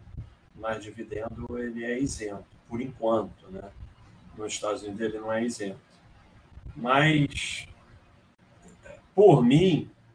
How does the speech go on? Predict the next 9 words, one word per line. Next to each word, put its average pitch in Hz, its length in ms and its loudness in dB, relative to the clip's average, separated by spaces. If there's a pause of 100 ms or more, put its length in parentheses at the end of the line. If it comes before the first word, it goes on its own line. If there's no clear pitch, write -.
(640)
seria 139 480 -6
ótimo 139 480 0
que - 140 -12
nenhum 131 140 0
investimento 143 720 -4
desse 120 320 -10
renda 113 280 -8 (100)
nenhuma. 95 420 -8 (2250)
É, 131 1080 2